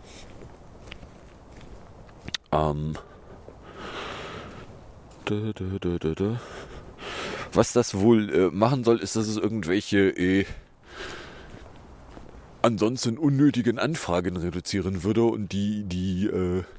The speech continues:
Last auf irgendwelchen Netzwerk-Hardware, auf irgendwelcher Netzwerk-Hardware reduzieren. Na, ich mein, ja, wenn D-Kicks da irgendwie Rauschen aus dem Netz rausholen kann,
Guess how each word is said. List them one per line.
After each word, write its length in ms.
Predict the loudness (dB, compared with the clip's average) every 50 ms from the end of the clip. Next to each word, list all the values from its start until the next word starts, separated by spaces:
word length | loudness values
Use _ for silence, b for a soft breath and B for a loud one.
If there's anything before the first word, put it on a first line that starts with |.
| -20 -20 B B B B B B B B B B B B B B -4
Last 480 | 2 4 4 4 2 -2 -8 -8 -2 0
auf 260 | 0 0 0 0 -6
irgendwelchen 460 | -6 -6 -6 -6 -6 -6 -4 0 0
Netzwerk-Hardware, 1080 | 0 -2 -2 -4 0 2 4 4 4 2 -6 -4 0 0 0 0 0 -2 0 0 0
auf 120 | -2 -4 -4
irgendwelcher 320 | -4 -2 0 0 0 0
Netzwerk-Hardware 640 | -2 -2 -2 -2 -4 -2 0 -2 -2 -2 -2 -4 -4
reduzieren. 560 | -4 -4 -6 -6 -4 -4 -4 -2 -4 -6 -10 -12 -18 -20 B B B B B B B B B B B B
Na, 140 | -4 -2 -2
ich 100 | -2 -4
mein, 240 | -4 -4 -4 -4 -4 -2
ja, 160 | -2 0 0
wenn 180 | -2 -4 -2
D-Kicks 420 | -2 -2 -4 0 -2 -4 -4 -4 -2
da 120 | 0 0
irgendwie 520 | 0 0 -2 -4 -6 -10 -8 -6 -4 -2 -2
Rauschen 460 | -2 -2 0 0 0 0 0 -4 -4
aus 160 | -4 -4 -2
dem 100 | -2 0
Netz 260 | 0 -2 -2 -2 0 0
rausholen 420 | 0 0 0 0 0 0 0 0
kann, 240 | -2 -2 -4 -4